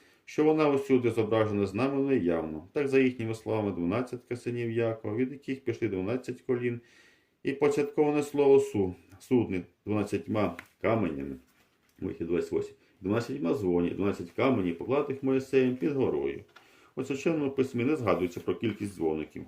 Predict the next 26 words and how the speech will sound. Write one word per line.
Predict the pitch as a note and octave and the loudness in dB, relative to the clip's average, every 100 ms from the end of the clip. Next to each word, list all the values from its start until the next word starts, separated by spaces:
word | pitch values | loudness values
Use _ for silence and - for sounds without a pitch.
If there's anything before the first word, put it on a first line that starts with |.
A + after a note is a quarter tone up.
| - | -2
але | A2+ G#2+ | 2 6
у | G2+ G2 | 4 2
святому | - - G2+ F#2 - - _ | -6 0 2 0 -6 -20 _
Юстина | - A2 F#2+ | -8 -4 -2
Філософа, | F2 E2+ G2 C#3+ - C3+ C3 B2 - | -2 0 2 2 2 -2 0 -2 -6
розмову | A#2+ B2 C3 B2+ | -6 0 2 0
з | |
Трифоном, | - B2+ B2 B2+ C#3 | 2 0 2 2 0
міститься | D#3 - C#3 | -2 -2 -2
вказівка | - A2 C3+ - | 0 0 0 -4
на | A2 | -4
дванадцять | G2+ A#2+ C3+ | -2 -2 -2
дзвоників, | B2+ F2 D#2+ D#2+ - F2 | -4 -4 -4 -6 -8 -10
що | - G2+ | -4 0
можна | G2 F#2 F2 | 0 0 -2
пояснити | E2+ D#2+ - A#2 C3+ C#3+ | 0 -2 -2 -4 -4 -4
сучасному | B2 B2 B2+ B2 B2+ A#2+ A#2+ _ - _ - | -6 -2 0 0 -4 -6 -8 _ -20 _ -4
йому | A#2+ B2 A#2 F#2+ | 0 0 -2 -6
звичаєм | F2+ A#2+ B2 B2+ | 0 2 2 -2
синагоги, | B2 A#2+ A#2+ - - - - _ _ _ - | -2 -4 -4 -4 -8 -8 -18 _ _ _ -4
а | |
також | B2+ C#3+ F#3 | -2 0 0
покладених | - C#3+ B2+ C3 B2+ A#2 B2 | 0 2 4 6 4 2 0
Ісусом | - - - E3+ | -2 -2 -4 2
у | C3+ | 2
річці, | E2+ E2+ - - | 4 2 -2 -12